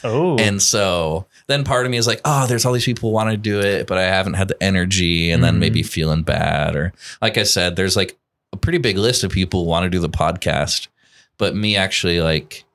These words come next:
Speaker 2: feeling in the moment, like, ready to do it hasn't happened as much.
Speaker 1: Gotcha.
Speaker 2: But it's also just, like, a muscle to practice.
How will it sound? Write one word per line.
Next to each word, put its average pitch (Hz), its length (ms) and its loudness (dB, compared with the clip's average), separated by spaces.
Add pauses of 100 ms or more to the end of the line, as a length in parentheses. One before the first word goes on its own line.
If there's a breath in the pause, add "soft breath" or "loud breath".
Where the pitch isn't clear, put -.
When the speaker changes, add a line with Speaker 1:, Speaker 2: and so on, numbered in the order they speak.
(240)
Speaker 2:
feeling 104 580 -2
in 101 140 0
the 95 120 0
moment, 85 480 0
like, 73 200 -4
ready 78 240 0
to 78 100 -2
do 76 280 -2
it - 160 -2
hasn't 98 300 -2
happened 110 280 0
as 107 140 -2
much. 113 500 -2 (260)
Speaker 1:
Gotcha. 98 540 -4
Speaker 2:
But 120 320 0 (240)
it's 117 160 -2
also 127 300 0
just, 117 320 0
like, 110 200 -2
a 90 120 0
muscle 90 460 0
to 85 80 -4
practice. - 800 -2